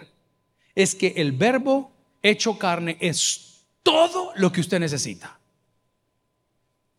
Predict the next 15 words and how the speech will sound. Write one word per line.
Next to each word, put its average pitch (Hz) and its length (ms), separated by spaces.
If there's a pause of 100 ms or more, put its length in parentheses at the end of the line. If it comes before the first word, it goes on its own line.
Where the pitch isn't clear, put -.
(380)
Hubo 269 120
una 247 100
alabanza 170 640 (100)
de 160 80
los 147 160
años 202 380
setentas 220 680
o 190 60
sesentas 185 560
que 165 140
se 151 80
llamaba 208 480
"Pero 175 320
queda 220 260
Cristo". - 580